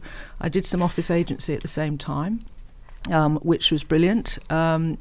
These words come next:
and the first site I bought has now been redeveloped, and that's the one outside Slough Station,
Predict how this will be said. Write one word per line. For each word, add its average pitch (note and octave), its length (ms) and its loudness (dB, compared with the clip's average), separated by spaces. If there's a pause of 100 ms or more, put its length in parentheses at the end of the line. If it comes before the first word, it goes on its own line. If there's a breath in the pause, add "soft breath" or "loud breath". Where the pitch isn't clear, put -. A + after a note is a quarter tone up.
and E3 200 2
the F3 80 2
first F#3+ 340 2
site E3 260 0
I F3 60 0
bought E3+ 560 2 (360 loud breath)
has D#3+ 140 -2
now F#3 160 2
been F#3 240 0
redeveloped, F#3 760 2
and D#3 160 0
that's - 280 -2
the E3 80 0
one D#3 160 0
outside D#3+ 480 -2
Slough D3+ 320 -4
Station, C#3+ 540 -6